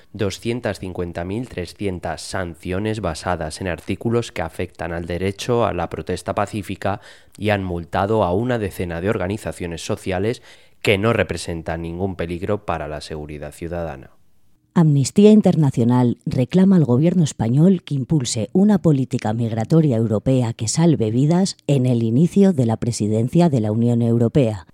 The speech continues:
Speaker 1: La organización ha señalado seis prioridades en las que España debe trabajar en este nuevo puesto. La primera de ellas es impulsar políticas de asilo y migración eficaces, centradas en lograr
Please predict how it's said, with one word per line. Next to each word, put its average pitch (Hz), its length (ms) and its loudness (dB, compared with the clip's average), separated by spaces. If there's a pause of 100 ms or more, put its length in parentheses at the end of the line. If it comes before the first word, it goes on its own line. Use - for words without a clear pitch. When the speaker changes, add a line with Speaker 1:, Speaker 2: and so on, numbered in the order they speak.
(240)
Speaker 1:
La 123 140 4
organización 127 600 0
ha 113 100 2
señalado 101 800 -2
seis 104 400 -4
prioridades 98 840 -2
en 90 120 -8
las 85 140 -10
que 85 100 -14
España 101 480 -4
debe 92 380 -4
trabajar 90 640 -4
en 87 200 -8
este 85 280 -8
nuevo 87 440 -8
puesto. - 400 -6 (380)
La 95 160 -4
primera 98 340 -2
de 98 140 0
ellas 113 320 -2
es 104 160 -6
impulsar 104 500 -6
políticas 104 540 -6
de 90 140 -8
asilo 113 420 -6
y 98 120 -4
migración 110 680 -8
eficaces, 95 760 -8 (200)
centradas 110 720 -6
en 92 160 -8
lograr 95 460 -6